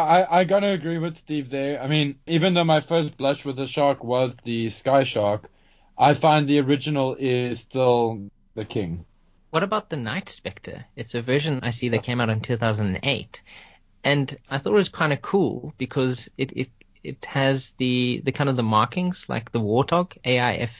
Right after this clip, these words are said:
Speaker 2: V. So it would be a cool, like, complement for the Warthog,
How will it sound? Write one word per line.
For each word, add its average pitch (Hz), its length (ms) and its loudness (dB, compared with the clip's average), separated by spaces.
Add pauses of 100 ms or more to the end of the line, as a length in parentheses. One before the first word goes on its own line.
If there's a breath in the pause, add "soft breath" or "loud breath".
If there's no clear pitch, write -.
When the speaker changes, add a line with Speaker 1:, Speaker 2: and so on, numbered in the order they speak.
Speaker 2:
V. 147 300 -4 (720)
So - 160 0
it 127 120 4
would 123 80 -4
be 120 160 0 (440)
a 117 100 2
cool, 131 440 4
like, 113 180 0
complement 156 580 -2
for - 180 -6
the 127 80 -4
Warthog, 143 420 -2